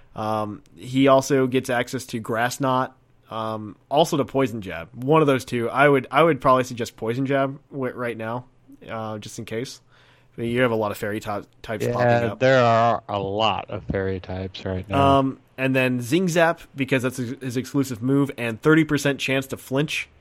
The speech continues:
Speaker 1: is just too good to pass up.
Speaker 2: Yeah.
Speaker 1: And then finally, Fell Stinger. So if you can land a, a kill on a Pokemon with Fell Stinger, I just do it, 'cause you'll get that plus three attack, or, yeah, plus three attack,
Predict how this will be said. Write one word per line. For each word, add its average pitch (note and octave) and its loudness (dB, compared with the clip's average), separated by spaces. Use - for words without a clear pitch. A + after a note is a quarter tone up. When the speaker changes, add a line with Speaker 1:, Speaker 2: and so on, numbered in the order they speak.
Speaker 1:
is A#2+ -4
just B2 -2
too C#3 2
good B2 0
to A#2 -4
pass G#2 -4
up. F2 -10
Speaker 2:
Yeah. G#2 0
Speaker 1:
And B2+ -2
then B2+ 2
finally, D3 -2
Fell D3+ 2
Stinger. D3 -4
So C#3 0
if C3 -6
you C3+ 0
can A#2 -8
land D3 0
a, C3 0
a A#2 -6
kill C#3+ -2
on C#3 0
a C3+ -2
Pokemon C3+ -2
with A#2 -4
Fell A#2 -2
Stinger, D#3 -6
I A#2+ -4
just A2 -4
do C3 2
it, E3 0
'cause A2+ -6
you'll B2 -4
get B2 -2
that A#2 -2
plus - 0
three C3 0
attack, A#2 -4
or, G#2+ -8
yeah, A2 -6
plus D3 0
three C3+ 0
attack, G2+ -8